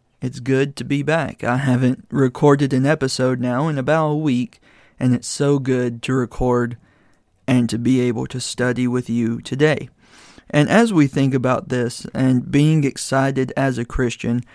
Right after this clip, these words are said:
I've been told several times by,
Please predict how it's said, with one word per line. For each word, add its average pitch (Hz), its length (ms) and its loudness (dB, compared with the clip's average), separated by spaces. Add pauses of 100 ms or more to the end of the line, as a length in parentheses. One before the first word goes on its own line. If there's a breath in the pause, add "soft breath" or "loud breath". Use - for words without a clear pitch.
(280 loud breath)
I've 156 280 2
been 139 200 2
told 131 360 0
several 131 460 -2
times 123 460 -6
by, 123 320 -4